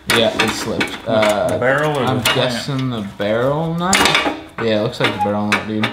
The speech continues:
Speaker 2: All right, well, for one thing, look at that extreme angle that it's at. It's not pulling just forward, but it's pulling sideways.
Speaker 1: Yeah.
Speaker 2: That, you're losing half your pedal power doing that.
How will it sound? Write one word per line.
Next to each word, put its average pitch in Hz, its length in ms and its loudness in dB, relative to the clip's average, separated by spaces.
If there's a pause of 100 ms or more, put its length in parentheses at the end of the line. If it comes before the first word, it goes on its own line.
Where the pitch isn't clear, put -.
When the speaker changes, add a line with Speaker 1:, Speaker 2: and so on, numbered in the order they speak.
(180)
Speaker 2:
All 156 80 -2
right, 135 160 0
well, 156 360 -6
for 190 140 0
one 247 300 4
thing, 131 480 0
look 175 180 -6
at 170 260 -2
that 113 140 -8
extreme 147 600 -4
angle 151 540 -2 (120)
that 143 160 -6
it's 147 160 -4
at. 170 320 -2
It's - 240 -10
not 143 320 0
pulling 160 300 0
just 143 180 0
forward, 147 380 0
but 117 100 -2
it's - 100 -10
pulling 143 540 0
sideways. 147 640 2
Speaker 1:
Yeah. 113 840 -2
Speaker 2:
That, 117 400 0
you're 127 160 0 (160)
losing 110 380 -2
half 123 540 -4
your 101 380 -6 (560)
pedal 113 300 0
power 90 360 -4
doing 87 260 -6
that. 85 260 -12